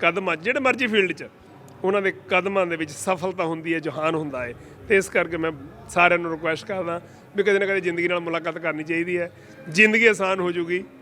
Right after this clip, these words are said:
ਤੇ ਜ਼ਿੰਦਗੀ ਜਿਹੜੀ ਹੁੰਦੀ ਹੈ, ਜੋ ਜ਼ਿੰਦਗੀ ਨਾਲ ਗੱਲ ਕਰਦੇ ਆ, ਜ਼ਿੰਦਗੀ ਨਾਲ ਬੈਠਦੇ ਆ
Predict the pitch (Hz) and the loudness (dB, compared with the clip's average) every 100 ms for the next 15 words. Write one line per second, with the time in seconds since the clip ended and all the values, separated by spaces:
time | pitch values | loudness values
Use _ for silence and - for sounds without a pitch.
0 | - - - - 185 196 202 202 185 180 | -20 -20 -4 2 6 6 6 2 4 4
1 | 170 165 165 160 160 160 170 170 170 160 | 0 0 0 0 0 -2 -2 0 0 0
2 | 156 175 165 160 156 160 160 160 160 160 | 0 -2 0 -4 0 -2 -2 -4 -2 -2
3 | 143 160 175 170 151 | 0 0 2 0 -2